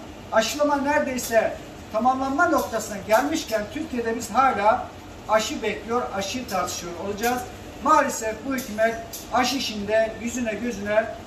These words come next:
bulaştırmış durumda. Peki tüm dünya ülkeleri kendi nüfuslarının iki katı, üç katı aşı siparişlerini, bağlantılarını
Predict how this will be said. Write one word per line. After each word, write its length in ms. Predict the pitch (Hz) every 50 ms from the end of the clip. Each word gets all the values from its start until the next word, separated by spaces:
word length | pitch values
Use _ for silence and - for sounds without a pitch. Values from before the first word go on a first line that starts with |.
| - - 185
bulaştırmış 600 | 208 233 240 226 - - 240 240 233 233 220 - -
durumda. 460 | 185 190 185 180 175 190 202 214 - - - - - - - - - - - - - - - - -
Peki 420 | 254 320 349 - 294 247 196 165 - - -
tüm 280 | - 339 359 339 277
dünya 420 | 233 277 269 269 285 294 285 269 254
ülkeleri 600 | 247 - - 247 240 240 247 240 233 214 - - - - - - - - - - - -
kendi 360 | 220 254 262 269 285 349 349
nüfuslarının 760 | 311 - - 254 247 - - - 247 247 247 247 254 247 220 165 - - - - - - -
iki 200 | - 330 - -
katı, 260 | 247 240 - - 202 196 - 277
üç 180 | 302 - - -
katı 460 | 233 220 220 - 214 202 202 202 202 - - - - - - - - - - - -
aşı 280 | 196 202 202 - 330 -
siparişlerini, 960 | - 240 226 - 220 196 190 185 180 - - - 170 165 160 160 160 143 -
bağlantılarını 920 | 202 240 254 254 247 247 233 - 226 220 214 208 202 202 196 185 175 165